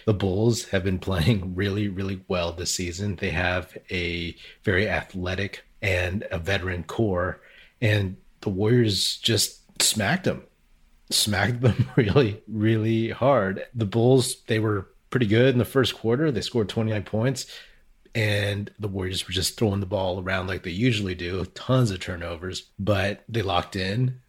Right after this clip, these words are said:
They tightened up their defense. They did a lot of things to frustrate the Bulls, and it worked,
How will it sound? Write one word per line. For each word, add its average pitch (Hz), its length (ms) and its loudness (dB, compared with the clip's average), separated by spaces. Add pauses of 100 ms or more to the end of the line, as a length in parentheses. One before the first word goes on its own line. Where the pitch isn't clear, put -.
(300)
They 95 100 -2
tightened 92 320 -2
up 92 100 -8
their 85 120 -6
defense. 131 800 -4 (100)
They 92 800 -4
did 104 120 -2
a 101 40 0
lot 95 280 2
of 120 80 2
things 120 240 2
to 95 100 -2
frustrate 127 580 0
the 123 60 -6
Bulls, 131 580 0 (220)
and 110 180 0
it 117 140 -4
worked, - 540 0